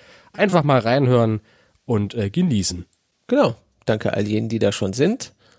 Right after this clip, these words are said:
Speaker 2: Kommt vorbei, schaut's euch an. Und ansonsten sind wir tatsächlich fertig für heute. Ich sag mal danke, Tobilein.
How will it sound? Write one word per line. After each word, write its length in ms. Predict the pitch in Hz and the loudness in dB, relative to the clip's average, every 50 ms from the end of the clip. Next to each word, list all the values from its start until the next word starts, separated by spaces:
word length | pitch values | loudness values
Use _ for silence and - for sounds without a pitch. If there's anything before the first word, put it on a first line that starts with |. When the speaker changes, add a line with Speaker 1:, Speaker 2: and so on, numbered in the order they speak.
| _ _ _ _ - | _ _ _ _ -2
Speaker 2:
Kommt 180 | - 131 120 - | 0 0 0 0
vorbei, 380 | - 110 - 120 139 175 226 | -2 2 4 6 6 6 4
schaut's 300 | - - - 123 117 - | 2 0 2 2 2 0
euch 180 | - 104 107 - | -2 -2 -2 2
an. 260 | - 143 165 185 214 - _ _ _ _ _ - _ _ _ _ - | 2 2 2 2 -2 -6 _ _ _ _ _ -20 _ _ _ _ 0
Und 440 | 127 127 131 127 127 123 - - - | 2 4 4 4 2 0 -2 -2 0
ansonsten 840 | 117 113 110 113 110 123 127 - - 170 165 165 175 185 214 - - - | 0 0 2 0 0 0 -2 -4 -4 -2 0 0 0 0 -2 -6 -8 -4
sind 220 | 147 160 160 - | -4 -2 0 0
wir 80 | 160 156 | -2 0
tatsächlich 440 | - 147 - - 139 135 135 127 - | 0 -2 0 -2 -4 -4 -4 -2 0
fertig 260 | - 170 - 123 - | 0 0 0 -2 -2
für 140 | - 98 95 | -2 0 2
heute. 260 | 90 90 95 - 107 | 2 0 0 0 -2
Ich 120 | 120 120 - | -4 -2 -2
sag 140 | - 139 135 | -2 -2 0
mal 140 | 135 123 117 | 0 0 2
danke, 240 | 123 127 143 - 127 | 2 0 -2 -2 -6
Tobilein. 560 | - - 120 104 120 131 139 147 165 196 247 | -4 -4 -4 -2 0 2 2 4 4 4 2